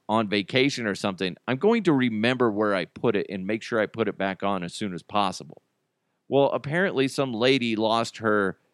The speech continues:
very expensive, uh, I can't remember how many thousands and thousands of dollars it was for her, her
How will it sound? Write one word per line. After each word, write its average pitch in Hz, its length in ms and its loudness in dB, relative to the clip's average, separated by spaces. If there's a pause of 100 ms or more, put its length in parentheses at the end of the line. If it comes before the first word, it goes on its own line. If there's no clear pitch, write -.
(300)
very 117 580 2
expensive, 85 840 -6 (460)
uh, 95 500 -2
I 92 100 -12
can't 139 320 -6
remember 104 400 -4
how 101 180 -4
many 92 220 -6
thousands 95 720 -4
and 80 180 -10
thousands 90 520 -4
of 76 160 -14
dollars 92 520 -2
it 73 120 -8
was 71 300 -6
for 87 280 -2
her, 80 440 -4
her 73 280 -6